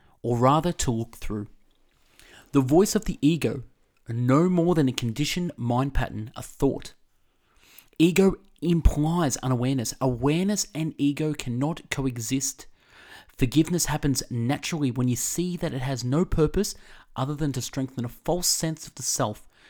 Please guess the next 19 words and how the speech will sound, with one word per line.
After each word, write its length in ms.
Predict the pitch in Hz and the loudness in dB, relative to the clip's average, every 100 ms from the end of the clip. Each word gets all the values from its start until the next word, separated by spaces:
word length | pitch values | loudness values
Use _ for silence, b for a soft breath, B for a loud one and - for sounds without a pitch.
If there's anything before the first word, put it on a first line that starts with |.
| b | b
to 100 | - | -6
keep 220 | - 143 | -2 -2
the 100 | 143 - | -2 -6
ego 360 | 123 123 131 | -4 -2 -2
in 160 | - 110 | -2 -8
place. 500 | - 113 107 - - _ _ B B B B B | -6 -6 -6 -8 -12 _ _ B B B B B
Forgive 560 | - 117 - 151 165 143 - | -6 -6 -2 0 0 0 -2
your 360 | 127 135 135 | 4 4 4
enemies. 520 | 123 117 110 107 - - - - B B B | -2 -4 -4 -6 -8 -10 -20 -20 B B B
The 80 | 120 | -4
past 460 | - - 170 180 - | 0 2 2 0 0
has 120 | 131 | 0
no 220 | 131 143 | 2 4
power 340 | 139 - 151 165 | 4 2 2 -2
to 100 | - | -4
stop 300 | - 135 139 | -6 -6 -6
you 60 | |
from 160 | 131 113 | -6 -4
being 360 | 127 127 131 | -2 -2 -4